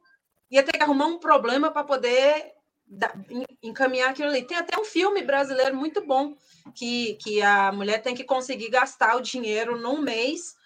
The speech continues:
pra poder herdar a herança. Esqueci o nome, mas depois eu, eu ponho pra vocês aqui. É, agora, não era isso.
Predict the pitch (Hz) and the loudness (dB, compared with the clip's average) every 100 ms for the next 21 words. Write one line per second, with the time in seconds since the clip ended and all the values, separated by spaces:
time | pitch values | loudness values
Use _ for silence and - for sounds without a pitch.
0 | _ 220 220 226 226 254 214 220 269 220 | _ -10 -6 -2 -2 0 2 2 2 0
1 | 156 190 - 214 254 277 202 160 165 170 | -4 -12 -6 -6 -4 -4 -4 -6 -8 -10
2 | 185 196 208 220 208 214 208 - 220 214 | -6 -6 -6 -8 -4 -2 -2 -2 -4 -2
3 | 214 214 - 180 175 - _ _ - - | -6 -6 -8 -10 -10 -18 _ _ -20 -20
4 | _ _ - 208 202 196 180 - - 196 | _ _ -2 2 6 6 4 2 2 2
5 | 196 196 190 185 160 - _ _ _ _ | 4 2 2 2 0 -6 _ _ _ _
6 | _ _ _ _ 254 277 359 349 339 370 | _ _ _ _ 0 2 4 2 2 2
7 | 294 320 - 185 | 0 -4 -8 -12